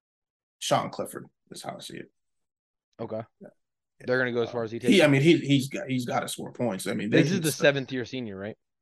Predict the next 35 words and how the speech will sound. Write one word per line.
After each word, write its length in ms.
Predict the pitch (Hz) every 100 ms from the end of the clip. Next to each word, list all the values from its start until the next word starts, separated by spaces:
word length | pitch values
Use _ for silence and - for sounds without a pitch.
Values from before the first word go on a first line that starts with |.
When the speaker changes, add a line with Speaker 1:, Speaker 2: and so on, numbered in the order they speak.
| _ _ _ _ _
Speaker 1:
Sixth, 520 | - - - - - - -
yeah. 220 | - - - 175
Speaker 2:
<laughs> 100 | 175 -
Yeah. 140 | - - 226 _ _ _ - _ -
Speaker 1:
Um, 300 | - - - _ _ _ _ _ _ _
regard, 380 | 147 147 147 127
I 60 | 127
mean, 100 | 123
they 120 | 160
can, 240 | - 113 -
they 140 | 143
can 100 | -
stop 220 | 123 117 120
that 100 | 98
run 180 | 127
game 320 | 123 107 101 98 _ _ _ _ _
all 160 | 113 120
day 120 | 104
long. 340 | 117 123 123 -
He's 280 | - - 143
gotta 180 | 139 -
put 240 | - - -
some 320 | - 139 127
type 220 | - -
of 120 | -
points 280 | - - -
on 40 | -
the 60 | -
board. 280 | - - - _ _ _ _ _ _ -
Speaker 2:
What's 180 | 143
Michigan's 400 | 143 156 147 147 -
Speaker 1:
And 80 |
Speaker 2:
defense 320 | 120 127 110 107
looking 200 | 107 98
like? 180 | 107